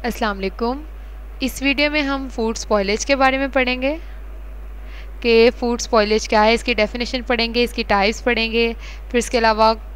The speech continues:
किस वजह से food spoilage हो सकती है, इसके signs क्या होते हैं और food को preserve किस तरह से किया जा सकता है।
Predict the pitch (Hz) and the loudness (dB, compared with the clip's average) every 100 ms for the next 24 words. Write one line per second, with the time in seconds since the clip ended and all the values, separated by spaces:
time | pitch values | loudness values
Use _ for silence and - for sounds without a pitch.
0 | - 285 277 247 214 226 226 262 254 - | -6 -4 -2 0 2 4 4 4 2 2
1 | 240 226 - 226 220 226 214 196 233 226 | 0 0 4 2 4 0 -2 -2 -4 -4
2 | 240 220 226 226 - 226 208 202 220 - | -4 -2 -2 -2 -4 -2 -2 -2 -4 0
3 | 247 214 - 220 220 220 - - - 208 | 2 2 -2 -4 -4 -6 -12 -10 -2 4
4 | 202 247 269 - 233 220 - 247 262 196 | 6 4 0 -2 0 2 2 4 2 6
5 | 208 196 220 208 190 202 196 196 180 202 | 4 4 -2 0 -2 -2 -2 -2 -2 -4
6 | - 190 - 190 | -6 -8 -6 -8